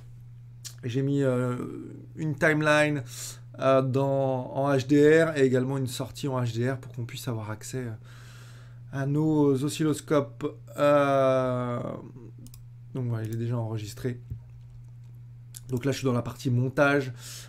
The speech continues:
vous aurez reconnu. Euh, c'est les mêmes clips qu'on a vus tout au long du color management. Et donc là, j'ai rajouté différents titres. Vous voyez, donc là, c'est un subtitle, hein, c'est un sous-titre. Là, c'est, euh, un titre inférieur.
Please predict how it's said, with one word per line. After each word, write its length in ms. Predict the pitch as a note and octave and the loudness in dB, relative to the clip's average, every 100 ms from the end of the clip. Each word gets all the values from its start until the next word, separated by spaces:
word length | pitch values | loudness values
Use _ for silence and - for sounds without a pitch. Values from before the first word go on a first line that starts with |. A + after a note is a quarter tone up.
| - | -12
vous 120 | B2 | -8
aurez 120 | A#2 A2+ | -6 -6
reconnu. 520 | A#2+ C3 C3+ C#3+ D3+ - - - - - | -4 -2 0 -2 -4 -10 -20 -20 -20 -10
Euh, 200 | B2+ A#2 | -6 -4
c'est 160 | - B2+ | -2 0
les 60 | |
mêmes 200 | C3 B2+ | 0 -2
clips 320 | B2 D#3 D3+ | -2 -4 -4
qu'on 200 | - B2+ | -8 -8
a 60 | B2 | -4
vus 140 | A#2+ | -4
tout 200 | A#2+ C#3+ C#3+ | -6 -2 0
au 40 | |
long 240 | C3 B2+ - - - | 2 0 -6 -12 -10
du 220 | C3 C#3+ | -6 -2
color 200 | D3+ C#3 | 2 2
management. 500 | C3 B2+ A#2 F#3 G3 | 0 -2 -4 -4 0
Et 40 | |
donc 200 | D#3 D3 | 0 0
là, 100 | E3 | 0
j'ai 140 | D#3 D3+ | 0 0
rajouté 420 | C3 C3+ C#3+ E3 | 0 -2 -2 0
différents 480 | C#3+ C3+ C#3 C#3 C3+ | 0 -4 -2 -2 -2
titres. 340 | A#2+ G3+ G#3+ - | -6 -8 -8 -6
Vous 60 | |
voyez, 200 | C3 D3 | -2 0
donc 240 | D3 B2 A#2+ | 0 -4 -4
là, 120 | C3 | -6
c'est 120 | B2+ | -4
un 80 | A#2 | -8
subtitle, 600 | A#2 A#2+ A#2+ A#2+ A#2+ E3+ | -8 -10 -4 -4 -4 -4
hein, 100 | E3 | -6
c'est 120 | C#3 C3 | -8 -10
un 60 | |
sous-titre. 540 | A#2+ B2+ A#2+ E3 E3+ - - - - - - | -8 -10 -6 -6 -8 -14 -18 -16 -14 -14 -8
Là, 460 | C3 C3+ C#3 C#3+ D3 | -2 2 4 6 4
c'est, 420 | C#3+ - C#3 C3+ | 2 -4 0 2
euh, 320 | C3+ B2+ B2 A#2+ | 2 2 0 -2
un 60 | |
titre 560 | A#2+ - C#3+ - A#2 A#2 | -4 -8 -10 -8 -8 -6
inférieur. 1040 | C#3 C3 - C3 C#3 D3 D3+ D3+ D3+ D3+ | -6 -6 -4 0 4 4 4 4 0 -4